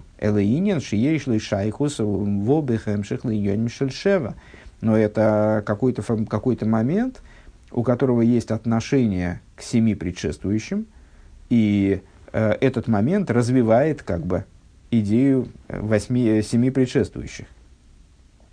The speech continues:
Ну, об этом мы, в частности, упоминали, э, когда рассуждали о празднике Шмини Ацерес в связи с этим. То есть Шмини Ацерес, с одной стороны, это отдельный праздник, совершенно отдельный праздник, о котором приказ, э, приходит отдельный в Торе.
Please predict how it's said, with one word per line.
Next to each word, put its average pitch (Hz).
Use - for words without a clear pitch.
Ну, 139
об 110
этом 107
мы, 98
в -
частности, 104
упоминали, 120
э, 104
когда 110
рассуждали 117
о 104
празднике 104
Шмини 107
Ацерес 113
в -
связи 107
с -
этим. 90
То -
есть -
Шмини 135
Ацерес, 98
с -
одной 104
стороны, 104
это 95
отдельный 101
праздник, 226
совершенно 190
отдельный 151
праздник, 160
о -
котором 127
приказ, 110
э, 101
приходит 107
отдельный 120
в -
Торе. 110